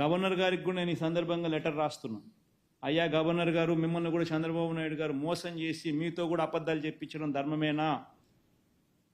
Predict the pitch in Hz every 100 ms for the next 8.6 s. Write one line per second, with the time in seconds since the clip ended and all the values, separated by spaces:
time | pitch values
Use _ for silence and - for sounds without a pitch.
0 | _ _ _ _ _ _ _ 131 151 185
1 | 190 170 175 180 170 - - - _ _
2 | _ 123 151 165 - 170 175 165 165 156
3 | - 151 156 160 156 156 160 156 156 156
4 | 151 156 160 160 156 156 147 156 156 151
5 | 151 151 147 147 156 156 151 151 151 -
6 | - _ _ _ _ _ _ 135 165 165
7 | 165 165 160 147 147 151 151 135 143 139
8 | 135 131 139 156 156